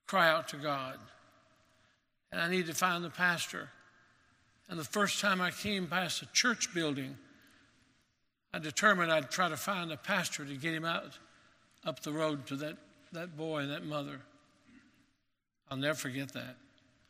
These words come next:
I wonder how many times an emergency happens suddenly, and we know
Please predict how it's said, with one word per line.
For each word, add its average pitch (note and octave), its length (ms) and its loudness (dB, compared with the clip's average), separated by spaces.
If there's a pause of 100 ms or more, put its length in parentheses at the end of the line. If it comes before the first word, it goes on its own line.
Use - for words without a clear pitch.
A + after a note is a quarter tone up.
(2000)
I G3 140 8
wonder A3 340 8
how G3+ 160 8
many G#3 220 6
times D#3 800 2 (1500)
an D#3 100 -2
emergency E3+ 720 8 (380)
happens D#3+ 600 4
suddenly, E3+ 640 4 (2250)
and F3 120 -2
we F#3+ 200 6
know E3+ 560 6